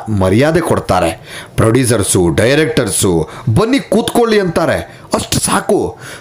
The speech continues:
ಮುಂದಿದು ಅದೃಷ್ಟ, ಕಷ್ಟನೋ ಸುಖನೋ ಇದ್ಬಿಡು,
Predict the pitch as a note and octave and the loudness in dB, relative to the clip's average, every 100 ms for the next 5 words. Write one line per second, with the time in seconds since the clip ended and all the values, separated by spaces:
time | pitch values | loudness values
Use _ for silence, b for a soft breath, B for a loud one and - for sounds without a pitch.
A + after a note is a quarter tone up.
0 | B A#2 G3 D4+ C#4+ C4+ A#3+ D3 F3+ A3+ | B 2 4 4 4 4 2 2 2 0
1 | - F#3 A#2+ A2+ B2 - G2 G#2 D3+ C#3 | 0 0 0 0 0 0 2 2 2 0
2 | - C3+ A2+ F#2 G2+ D#3+ A3+ C#4 F3 - | 0 0 0 0 0 0 2 2 0 -4